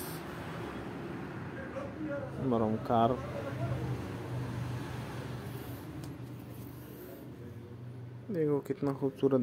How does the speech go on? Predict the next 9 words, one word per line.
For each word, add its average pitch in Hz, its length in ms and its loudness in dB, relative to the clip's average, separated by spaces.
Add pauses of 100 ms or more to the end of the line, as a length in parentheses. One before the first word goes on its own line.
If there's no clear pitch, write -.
बेहतरीन 120 480 8
signature 117 540 2
है 110 140 6
भाई। 104 200 4 (1040)
लंबा 123 400 10
है 131 140 8
थोड़ा 143 240 6
सा, 139 200 4
आप 151 120 2